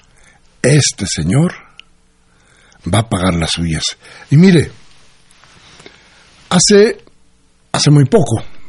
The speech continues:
hace un par de días, Andrés Manuel López Obrador recibió en Palacio Nacional a un equipo de profesionales de la jornada, profesionales del periodismo.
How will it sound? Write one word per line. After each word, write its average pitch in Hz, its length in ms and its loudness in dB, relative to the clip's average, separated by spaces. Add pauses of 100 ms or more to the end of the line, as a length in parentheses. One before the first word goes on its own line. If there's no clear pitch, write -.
(140)
hace 101 160 -12
un 107 160 -8
par 120 180 0
de 120 140 0
días, 127 300 2 (960)
Andrés 131 320 4
Manuel 156 340 6
López 143 340 2
Obrador 131 380 4
recibió 117 580 2 (640)
en 104 120 -4
Palacio 127 400 2
Nacional 127 580 2 (580)
a 185 60 -2
un 190 140 4
equipo 156 380 0 (540)
de 120 340 2
profesionales 123 800 2
de 120 120 2
la 120 80 2
jornada, 127 560 2 (380)
profesionales 113 600 0
del 107 140 -2
periodismo. 113 680 -2